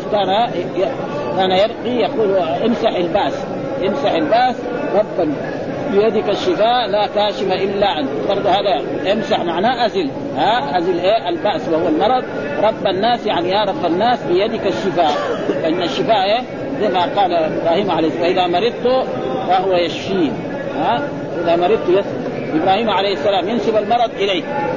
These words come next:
والشفاء ينسبه للرب سبحانه، وهذا تأدبا. ها؟ إلا هو من اللي مرضه؟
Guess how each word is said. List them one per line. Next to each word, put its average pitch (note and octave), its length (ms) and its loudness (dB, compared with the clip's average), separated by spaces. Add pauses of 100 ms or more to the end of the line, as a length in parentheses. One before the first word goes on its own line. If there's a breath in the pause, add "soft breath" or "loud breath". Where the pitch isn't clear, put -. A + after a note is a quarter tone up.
(420)
والشفاء A3+ 540 2
ينسبه G#3 460 0
للرب F#3 260 2 (120)
سبحانه، D#3 240 0 (260)
وهذا B3 220 2
تأدبا. G#3 560 0 (520)
ها؟ F#3+ 400 0
إلا G3+ 160 2
هو A3 240 4 (100)
من C4+ 80 2
اللي A#3+ 260 2
مرضه؟ G3 340 0